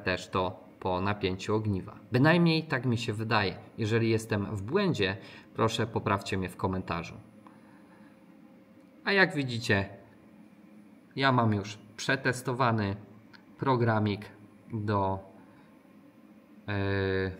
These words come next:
przesyłania informacji z J K B M S-ów. Trzech sztuk,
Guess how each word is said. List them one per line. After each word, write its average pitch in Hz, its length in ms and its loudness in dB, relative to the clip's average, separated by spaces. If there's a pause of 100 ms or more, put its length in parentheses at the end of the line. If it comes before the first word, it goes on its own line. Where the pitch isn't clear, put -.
(100)
przesyłania 123 600 2
informacji 101 880 -2
z 101 260 -8
J 113 240 2
K 104 60 -2 (100)
B 101 140 0
M 95 120 -2
S-ów. 98 440 -6 (220)
Trzech 156 320 0
sztuk, - 460 -2